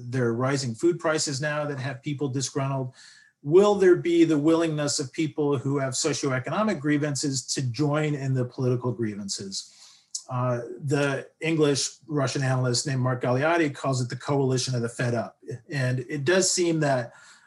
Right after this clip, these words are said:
a lot of the people who came out in January were not there just because of Navalny. In fact, some of them were there in spite of Navalny, right? They might not necessarily agree with Navalny, but they felt it was important to come out to show that they were fed up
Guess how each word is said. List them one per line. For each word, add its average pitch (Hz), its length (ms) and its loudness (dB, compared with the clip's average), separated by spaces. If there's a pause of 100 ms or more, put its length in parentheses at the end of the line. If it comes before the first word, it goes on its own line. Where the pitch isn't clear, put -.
a 139 60 -2
lot 165 220 4
of 160 80 2
the 156 60 0
people 160 340 0
who 139 120 2
came 151 240 -2
out 151 160 0
in 139 80 -4
January 170 640 0
were 202 120 -2
not 233 160 2
there 196 120 4
just 160 300 0
because 151 320 0
of 151 80 2
Navalny. 143 580 0
In 131 100 -2
fact, 151 180 -2
some 185 180 2
of 180 60 2
them 151 120 2
were 143 140 2
there 139 500 0
in 139 120 -2
spite 175 280 2
of 147 60 2
Navalny, 123 560 2
right? 139 180 0
They 160 120 2
might 160 180 2
not 151 220 -4
necessarily 156 800 2 (280)
agree 139 320 4
with 180 180 6
Navalny, 147 640 2
but 131 160 -2
they 151 100 2
felt 165 240 4
it 156 40 4
was 143 120 2
important 143 460 0
to 139 80 -4
come 139 300 -4
out 139 320 -2 (300)
to 139 40 -6
show 143 220 2
that 135 160 0
they 139 120 2
were 123 140 2
fed 139 340 -2
up 143 300 0